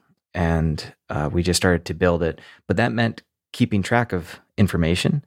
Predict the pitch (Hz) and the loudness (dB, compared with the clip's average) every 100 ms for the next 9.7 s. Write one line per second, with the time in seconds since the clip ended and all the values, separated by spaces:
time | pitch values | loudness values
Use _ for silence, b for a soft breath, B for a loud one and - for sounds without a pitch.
0 | b b b 98 92 123 120 110 98 98 | b b b -2 2 2 2 0 0 0
1 | 90 - 92 - 113 - 98 - 87 90 | 0 0 0 2 2 2 0 0 2 2
2 | 87 82 - 113 - 107 - 92 - 87 | 2 0 -2 -2 -2 -4 -2 -2 0 -4
3 | 85 82 76 - - 95 87 87 87 82 | -2 -2 -2 -6 -4 0 0 0 0 0
4 | - 78 80 80 - - b b b 90 | 0 0 0 0 -4 -12 b b b -2
5 | 85 82 85 92 98 80 - 92 87 82 | 2 2 0 0 0 -2 0 2 2 0
6 | 82 73 _ _ - 82 82 80 101 87 | -2 -2 _ _ 0 2 2 0 0 0
7 | 87 87 - 82 85 87 - 78 76 - | 0 -2 0 0 2 0 -2 -6 -6 -12
8 | b b b _ 110 - 92 - 98 92 | b b b _ -2 0 -4 -2 -2 0
9 | 87 87 71 87 82 - - | -2 -4 0 2 2 -2 -8